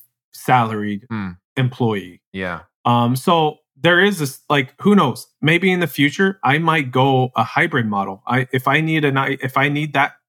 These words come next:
Speaker 1: type of role,
Speaker 2: Yeah.
Speaker 1: I would probably hire someone on staff for that particular role.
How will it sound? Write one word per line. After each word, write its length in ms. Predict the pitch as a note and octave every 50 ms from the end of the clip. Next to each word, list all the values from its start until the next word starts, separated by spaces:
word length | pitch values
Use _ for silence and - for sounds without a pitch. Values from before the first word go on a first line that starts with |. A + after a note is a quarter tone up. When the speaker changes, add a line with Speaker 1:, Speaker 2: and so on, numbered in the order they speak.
| _
Speaker 1:
type 220 | - - C#3+ C3 -
of 140 | B2 A#2 A2+
role, 340 | A2+ A#2 C3 E3+ G3 - _ _ _
Speaker 2:
Yeah. 300 | B2+ F3 G3+ D#3+ G#2 - _ _ -
Speaker 1:
I 100 | C#3 D3
would 200 | F3 G3 G3 -
probably 600 | - - E3 D#3 D#3+ D#3+ D#3+ D3+ D3 D#3+ D3+ C#3+
hire 320 | C3+ C3+ C3 C3 C3 B2+
someone 320 | B2 - - B2 A#2+ A#2+ A#2
on 140 | A#2 A2+ A2+
staff 360 | - - - G#2 G#2 G#2 -
for 100 | - G#2+
that 220 | G2+ G2+ A2 -
particular 460 | - - - - G#2+ - G#2+ G2+ G2
role. 260 | F#2+ G2 G1+ - -